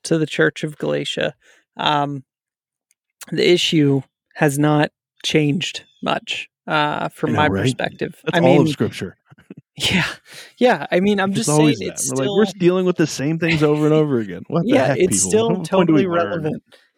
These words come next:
Speaker 1: Yeah, and maybe we don't, I don't think we learn nearly as much as we think we learn.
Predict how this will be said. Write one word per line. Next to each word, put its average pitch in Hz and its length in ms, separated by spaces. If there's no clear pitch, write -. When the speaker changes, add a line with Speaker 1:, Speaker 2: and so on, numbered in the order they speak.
Speaker 1:
Yeah, 247 360
and 185 360
maybe 208 260
we 190 100
don't, 165 280
I 190 60
don't 208 180
think 185 220
we 180 80
learn 160 340
nearly 147 280
as 143 100
much 143 280
as 151 100
we 151 100
think 156 260
we 151 120
learn. 156 340